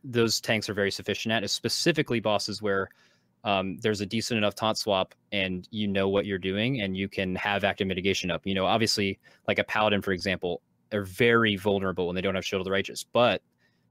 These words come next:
you can, if you're on a boss where you're only tanking half the time and you can have it up all the time, they're extremely competitive with every tank, and they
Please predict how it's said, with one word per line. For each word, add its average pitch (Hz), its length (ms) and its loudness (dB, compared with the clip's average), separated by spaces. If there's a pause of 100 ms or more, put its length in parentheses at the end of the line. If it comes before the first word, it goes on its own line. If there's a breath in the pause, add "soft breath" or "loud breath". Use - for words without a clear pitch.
you 120 120 2
can, 101 320 0 (140)
if 113 140 -4
you're 117 100 4
on 113 80 6
a 101 60 4
boss 113 300 2
where 104 80 0
you're 101 40 2
only 101 100 2
tanking 98 280 0
half 98 160 0
the - 40 -10
time 113 280 2
and 92 100 -2
you 92 60 -6
can 95 100 -2
have 98 140 0
it 101 80 2
up - 100 -2
all 101 100 2
the 95 80 -2
time, 101 300 0
they're 90 100 -2
extremely 104 380 -2
competitive 95 460 -2
with 87 80 -4
every 104 180 0
tank, 73 380 -10
and 98 160 -2
they 95 220 0